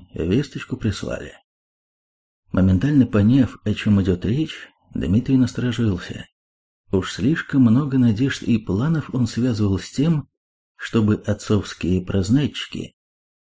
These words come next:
установили удобных для него заказчиков покушений на его жизнь. Даже, наверное, и неудобных, а единственно необходимых. Мало ли что там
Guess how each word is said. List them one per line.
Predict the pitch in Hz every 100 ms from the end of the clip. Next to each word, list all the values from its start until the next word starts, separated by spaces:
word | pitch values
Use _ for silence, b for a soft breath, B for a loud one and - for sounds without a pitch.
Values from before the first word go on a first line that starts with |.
| _ -
установили | 101 - 104 98 123 147 123 -
удобных | 107 98 90 131 156 147 127
для | 127
него | 123 139
заказчиков | 117 113 - 147 - - 120
покушений | 127 - 117 147 135 123
на | 120
его | 120 117
жизнь. | 101 95 69 - - _ _ _ _ _ _ _
Даже, | - 98 98
наверное, | 98 92 95 90 92 90
и | - 95
неудобных, | 95 87 120 143 - - - _ _ _ _ _ -
а | 90
единственно | 92 87 117 156 - 135 131
необходимых. | 127 120 - 110 90 65 - - _ _ _ _ _ _ _
Мало | 73 76 127
ли | 147 127
что | - 107
там | 90 87 90